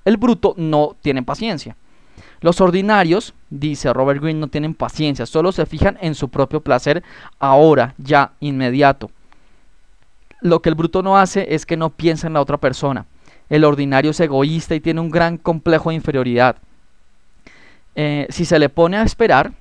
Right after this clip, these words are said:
exagera su reacción. La manera en que una mujer puede probar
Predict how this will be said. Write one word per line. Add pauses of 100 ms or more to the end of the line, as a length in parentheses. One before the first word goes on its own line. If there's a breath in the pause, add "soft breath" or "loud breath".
(640)
exagera
su
reacción.
La
manera
en
que
una
mujer
puede
probar